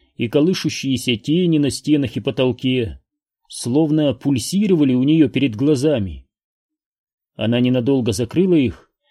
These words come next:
а, открыв, снова заметила — что начинает оценивать размеры нависшей над Лайонеллом тени на потолке. Тень словно каким-то образом расширялась.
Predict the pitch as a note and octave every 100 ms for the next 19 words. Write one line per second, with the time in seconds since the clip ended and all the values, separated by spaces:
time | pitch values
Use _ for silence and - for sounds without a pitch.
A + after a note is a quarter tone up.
0 | _ B2 C3+ - - G3+ - - D3+ E3+
1 | D#3+ G2+ C3 D#3 C#3 A2+ B2 A#2 F2+ _
2 | _ _ - - C3+ C#3+ D#3 F3 E3 C3+
3 | C#3+ - F#3+ C#3+ B2 A2 B2+ F#2+ C#3 F#3
4 | E3 A2 F#2+ C#3+ F#3 - D3+ C#3 C3+ G#2+
5 | D3+ D3 C#3+ F3+ E3 B2+ - F3+ F#3 B2+
6 | B2 A#2 D3+ D#3+ D#3 F3 B2 D#2 C2+ _
7 | _ _ _ _ _ _ _ _ _ _
8 | B2 C3 C#3 A#2 - C3+ D3 B2+ C3+ A#2
9 | A#2 D3+ C3+ D3 D3+ C3 B2+ C3 B2+ A#2+
10 | B2+ - C#3 D#3+ F#3+ C#3 D#2+ - -